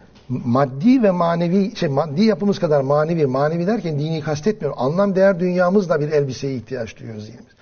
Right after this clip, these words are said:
Bu üşüyorsa, bu soğuk içinde kalmışsa ilk ideolojiye, ilk, e, felsefi sisteme, e,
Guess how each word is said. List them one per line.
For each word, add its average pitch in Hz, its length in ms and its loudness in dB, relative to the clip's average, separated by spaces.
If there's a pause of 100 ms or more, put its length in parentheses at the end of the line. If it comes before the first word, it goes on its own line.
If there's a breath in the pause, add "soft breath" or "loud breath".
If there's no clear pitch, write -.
(400 soft breath)
Bu 214 160 -6
üşüyorsa, 214 640 0 (280)
bu 196 80 -2
soğuk - 560 -2 (320)
içinde 165 340 -4
kalmışsa 156 520 -4 (100)
ilk 254 220 0
ideolojiye, 143 800 2 (440 loud breath)
ilk, 220 180 2 (260)
e, 160 180 -4
felsefi 156 520 -2
sisteme, 139 580 -2 (460 loud breath)
e, 151 380 0